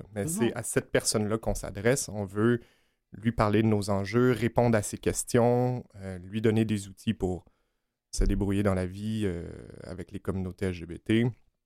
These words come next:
Speaker 1: Euh, parce que cette personne-là a certainement des questions. Tu sais, c'est quoi l'homosexualité ? C'est quoi une,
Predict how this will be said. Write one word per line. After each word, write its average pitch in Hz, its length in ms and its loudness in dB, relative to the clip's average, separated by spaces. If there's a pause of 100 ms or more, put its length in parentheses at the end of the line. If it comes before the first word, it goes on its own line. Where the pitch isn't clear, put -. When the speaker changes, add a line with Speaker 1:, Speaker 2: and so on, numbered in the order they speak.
(760)
Speaker 1:
Euh, 95 180 -8
parce 104 140 2
que 120 100 0
cette - 180 -4
personne-là 110 340 2
a 127 40 2
certainement 113 540 2
des 110 120 2
questions. - 480 -4
Tu - 80 -20
sais, 92 40 -16
c'est - 140 -14
quoi - 180 2
l'homosexualité ? - 840 -2
C'est - 140 -6
quoi 107 180 0
une, - 200 -6